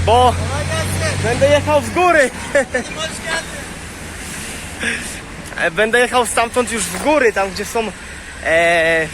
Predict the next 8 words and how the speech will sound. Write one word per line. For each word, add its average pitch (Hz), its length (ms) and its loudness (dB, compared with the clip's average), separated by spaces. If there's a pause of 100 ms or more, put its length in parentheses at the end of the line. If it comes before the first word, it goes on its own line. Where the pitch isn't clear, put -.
(540)
ta, 226 260 2
te 180 340 2
uprawy, 233 680 2 (420)
e, 170 680 0 (920)
uprawy 254 600 2
herbaty. 220 600 -2 (760)
E, 160 280 2 (200)
i 226 300 0